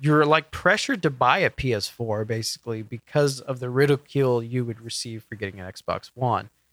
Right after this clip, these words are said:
So I assume the Xbox One was probably the worst launch, maybe even worse than the original Xbox in my brain.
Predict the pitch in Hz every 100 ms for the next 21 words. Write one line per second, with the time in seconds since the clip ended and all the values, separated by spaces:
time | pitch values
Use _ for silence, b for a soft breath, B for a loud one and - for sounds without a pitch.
0 | _ _ - 180 190 - 302 262 214 -
1 | 160 - 151 160 151 135 123 - - 170
2 | 147 131 113 123 123 - 98 87 110 -
3 | - _ 147 175 220 185 147 139 127 127
4 | 123 - 123 110 101 120 139 110 92 90
5 | - - 53 - _ 127 113 95 95 95
6 | 104